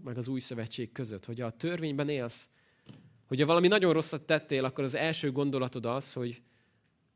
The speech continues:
az apukám soha nem tudhatja meg, mit tettem. Ha viszont megérted, milyen a kegyelem, akkor az első gondolatod az, hogy mit tettem. Mindenféleképpen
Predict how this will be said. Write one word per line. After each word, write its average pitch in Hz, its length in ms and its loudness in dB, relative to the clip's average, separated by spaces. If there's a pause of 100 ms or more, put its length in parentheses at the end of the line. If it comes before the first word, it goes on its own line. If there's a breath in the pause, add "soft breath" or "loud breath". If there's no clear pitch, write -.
(220)
az 110 120 -10
apukám 135 340 -2
soha 131 280 -4
nem 113 140 -2
tudhatja 110 460 -10
meg, 95 180 -8
mit 101 160 -10
tettem. 87 580 -16 (600)
Ha 123 100 -6
viszont 139 260 0
megérted, 160 420 4
milyen 147 220 2
a 131 120 -4
kegyelem, 135 440 0
akkor 127 220 -6
az 123 80 -2
első 139 340 -2
gondolatod 127 540 -4
az, 117 200 -4
hogy 120 240 -6 (720 soft breath)
mit 107 160 -8
tettem. 104 460 -10
Mindenféleképpen 139 1700 -2